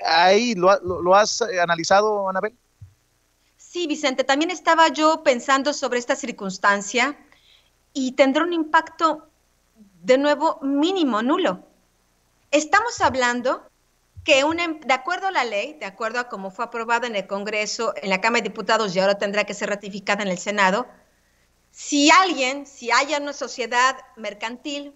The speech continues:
Speaker 2: un grupo de campesinos, quiero, quiero crear mi, eh, ¿cómo se llama? Mi empresa legal para pagar impuestos, para sembrar la marihuana,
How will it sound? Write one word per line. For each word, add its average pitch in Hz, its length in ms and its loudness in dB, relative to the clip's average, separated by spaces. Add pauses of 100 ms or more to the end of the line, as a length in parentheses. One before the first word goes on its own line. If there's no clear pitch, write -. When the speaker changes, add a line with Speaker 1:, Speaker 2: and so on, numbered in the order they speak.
Speaker 2:
un 214 200 -14
grupo 277 360 -6
de 208 160 -8
campesinos, 247 680 -6
quiero, 269 560 2
quiero 262 360 2
crear 247 560 2
mi, 240 480 -6
eh, 190 360 -4
¿cómo 247 180 -6
se 247 160 -8
llama? 226 420 0
Mi 240 160 -2
empresa 254 600 -2 (200)
legal 214 480 2 (460)
para 196 220 -6
pagar 208 240 -4
impuestos, 226 720 -6
para 180 240 -2
sembrar 208 420 0
la 220 80 -2
marihuana, 214 600 0